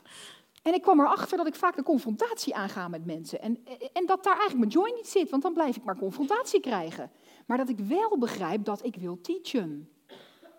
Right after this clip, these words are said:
Dus in plaats van te kijken naar, "Hey, wat gaat daar nou steeds mis?", kijk ik naar, "Welk verlangen ligt daaronder?"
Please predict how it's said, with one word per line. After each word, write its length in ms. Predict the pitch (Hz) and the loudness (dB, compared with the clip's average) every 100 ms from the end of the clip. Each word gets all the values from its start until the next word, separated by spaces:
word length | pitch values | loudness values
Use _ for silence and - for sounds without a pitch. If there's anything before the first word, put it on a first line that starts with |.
| 175 | 2
Dus 680 | 247 302 269 226 349 - - - _ _ | 6 10 10 8 6 0 -10 -18 _ _
in 140 | 359 | -8
plaats 320 | 339 381 381 - | -2 0 0 -2
van 160 | 311 | -2
te 100 | 285 | -2
kijken 400 | 277 330 302 262 | -2 -2 -2 -2
naar, 140 | 247 233 | -4 -2
"Hey, 100 | 247 | -4
wat 160 | 269 | -6
gaat 180 | - 285 | -6 -4
daar 100 | 262 | -2
nou 140 | 226 | -4
steeds 260 | 208 - 185 | -6 -8 0
mis?", 420 | 220 359 330 330 | 2 2 0 -4
kijk 240 | - 294 269 | -6 -6 -6
ik 100 | 254 | -6
naar, 140 | 220 | -6
"Welk 200 | 214 208 | -6 -6
verlangen 640 | - 196 226 359 494 381 | -6 -4 0 0 0 0
ligt 240 | 240 208 - | 0 -2 -6
daaronder?" 720 | 175 - 165 156 147 240 | -6 -6 -8 -8 -6 -4